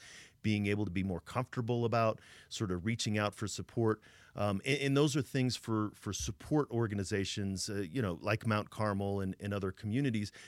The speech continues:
to be able to say that we're providing those resources and being aware that if somebody is in crisis, how can we help them? So hopefully those things, putting those things in place can keep someone from getting into a crisis. But if they are in a crisis, there's particular risk factors that if they don't have access to appropriate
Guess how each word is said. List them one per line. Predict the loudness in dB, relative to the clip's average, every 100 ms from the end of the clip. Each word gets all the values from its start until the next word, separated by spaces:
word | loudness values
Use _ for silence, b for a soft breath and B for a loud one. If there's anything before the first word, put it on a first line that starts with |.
| -4
to | 4
be |
able | 4 4
to | 2 -2
say | 2 4 4 4
that | 0 0
we're | -2
providing | -2 -6 -4 0 2 4 2
those | 2 0 -4
resources | -4 -2 0 0 0 -2 -4
and | -4 -2
being | 0 0
aware | 0 2 4 4
that | 0 0
if | -4
somebody | -4 -2 0
is | -2 -4
in |
crisis, | -4 -4 -4 -6 -4
how | -4
can | -4 -6
we | -6
help | -4 -4 -4
them? | -14 -14 B B B B
So | 4 6
hopefully | 6 2 2 4
those | 4 4 0
things, | 0 2 2 -2 b b b _
putting | 2 4 6
those | 4 4
things | -2 -2
in | -4
place | -2 -2 -2
can | -4 -6
keep | -4 -4
someone | -2 -2 -2
from | -4 -4
getting | 0 0 0
into | -2 -2 -6
a |
crisis. | -6 -4 -4 -4 -10 -12 B B B
But | 0
if | 2
they | 4 2
are | 4 4 4
in | 0
a |
crisis, | 0 -2 -2 -6 -4
there's | -4 -4
particular | -6 -6 -2 0 0
risk | 2 0 0
factors | 0 0 0 -4 -2 -4
that | -4 -2 -2 -4
if | -8
they | -4 -2
don't | -2
have | 0 -2 -2
access | -2 -2 -2 -4 -4
to | -6 -6
appropriate | -4 -6 -4 -6